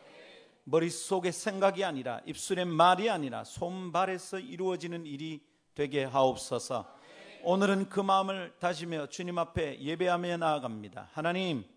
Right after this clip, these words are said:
숨쉬며 살아가는 삶이 더 좋은 예배가 되어야 되는 줄 저희가 알고 있는데, 하나님, 오늘은 그 살면서 드리는 예-, 그 예배를 위한 힘을,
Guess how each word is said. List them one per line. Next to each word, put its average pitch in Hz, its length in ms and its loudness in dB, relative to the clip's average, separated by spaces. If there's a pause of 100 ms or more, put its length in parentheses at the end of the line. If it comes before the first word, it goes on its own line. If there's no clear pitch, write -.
(680)
숨쉬며 175 920 0 (120)
살아가는 185 520 6
삶이 185 640 4 (440)
더 175 240 0
좋은 190 480 0
예배가 190 360 4
되어야 180 280 4
되는 175 260 -2
줄 160 300 -2
저희가 160 520 0
알고 151 280 2
있는데, 127 520 -2 (560)
하나님, 180 380 -4
오늘은 185 580 -2 (340)
그 175 140 -6
살면서 220 760 -2
드리는 208 500 -18
예-, 196 60 -20 (1500)
그 220 320 -2
예배를 208 640 0
위한 220 260 -2
힘을, 233 640 0